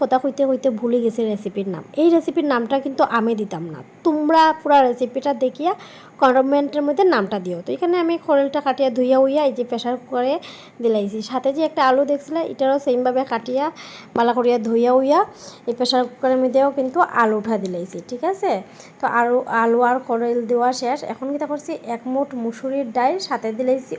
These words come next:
অনেকটা কাঁচা লঙ্কা। যেহেতু আমরা জাল বেশি খাই, সেহেতু জালটা একটু বেশি দিছি, তোমরা যদি চাও কমও দিতে পারো। তারপর এখানে ভালোভাবে ধুইয়া উইয়া দিলাইছি দুইটা সিদল,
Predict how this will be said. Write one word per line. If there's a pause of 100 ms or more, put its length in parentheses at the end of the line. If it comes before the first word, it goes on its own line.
(120)
অনেকটা
কাঁচা
লঙ্কা। (480)
যেহেতু
আমরা
জাল (180)
বেশি
খাই,
সেহেতু
জালটা
একটু
বেশি
দিছি,
তোমরা
যদি
চাও (100)
কমও
দিতে
পারো। (480)
তারপর
এখানে
ভালোভাবে
ধুইয়া
উইয়া
দিলাইছি
দুইটা
সিদল,